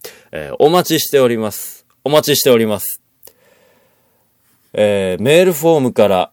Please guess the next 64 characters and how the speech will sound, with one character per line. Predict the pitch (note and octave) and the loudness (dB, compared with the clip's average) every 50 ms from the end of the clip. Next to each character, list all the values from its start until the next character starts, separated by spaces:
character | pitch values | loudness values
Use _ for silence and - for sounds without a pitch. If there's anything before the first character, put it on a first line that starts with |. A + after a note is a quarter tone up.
| _ - | _ -4
え | A2+ G2+ F#2 F2+ F2 E2+ | -2 0 0 0 -2 -4
ー、 | - | -2
ポ | - B2+ | -4 -2
ッ | |
ド | - C#3 | -2 0
ナ | C3 C3 | 0 0
イ | B2+ | -2
ン | A2+ | 0
テ | A#2 | -2
ィ | A2 | -4
ー | |
ズ | F2 G#2+ | -4 -2
ホ | G#2+ A#2+ | -2 -2
ー | A2+ | -2
ム | A#2 G#2+ | -2 -2
ペ | - A#2+ A2 | 2 0 0
ー | |
ジ、 | G2+ F#2 G2+ G#2 G#2 - | 0 0 -4 -4 0 0
え | G#2+ G2 F#2+ F#2 F#2 | 0 0 0 0 -2
ー、 | |
右、 | F#2+ G#2+ A2+ A2 A#2+ A#2+ A#2+ A2+ - | -4 -4 -4 -2 -2 -2 -2 -4 -2
え | - A#2 G2+ F#2+ F#2 F2+ F2 E2 D#2 | -2 -2 -2 -2 -2 -2 -4 -6 -6
ー、 | - | -6
サ | - G2+ | -6 -6
イ | G2+ G2 | -6 -4
ド | - G2 | -4 -6
バ | E2 - G#2 F#2+ F2 E2+ D#2+ D2 B1+ - | -4 -2 -2 -2 -2 -2 -4 -6 -8 -10
ー | - | -12
と | - - | -16 -16
か | _ - E2 D2 - E2 | _ -10 -10 -10 -10 -12
に | F#2 F2+ F2 F2 E2+ - | -12 -12 -12 -12 -14 -12
色 | - G2+ F#2 F#2 F2+ F2+ | -12 -8 -8 -6 -6 -6
々 | F2+ - F2+ E2 | -6 -6 -6 -8
メ | F2+ F#2 F#2 | -6 -6 -8
ー | F2+ | -8
ル | F#2 F2 | -8 -8
フ | - G2+ | -8 -8
ォ | F#2+ | -8
ー | |
ム | F2+ F2 E2 | -8 -10 -12
と | - E2+ D#2+ | -12 -14 -12
か | - - C#2+ | -10 -8 -8
あ | F2+ | -8
り | F#2+ F#2+ | -8 -8
ま | F#2+ F#2+ F#2 | -8 -8 -10
す | - - F2 | -10 -12 -14
の | D2+ | -14
で、 | D#2 E2+ D2+ | -14 -14 -12
ぜ | E2 F2+ | -12 -14
ひ | - - | -14 -14
と | - D#2+ | -16 -14
も | D#2 E2+ | -10 -4
よ | F2 G#2+ | -2 0
ろ | B2+ C#3+ | 0 0
し | - - - | 0 -2 -6
く | - A#2 | -4 -4
お | G2+ | -4
願 | F#2+ F#2 F2+ E2+ | -4 -6 -12 -12
い | E2 - | -14 -16
い | - | -18
た | _ - - | _ -20 -20
し | - - - _ | -20 -20 -20 _
ま | _ | _
す。 | _ _ | _ _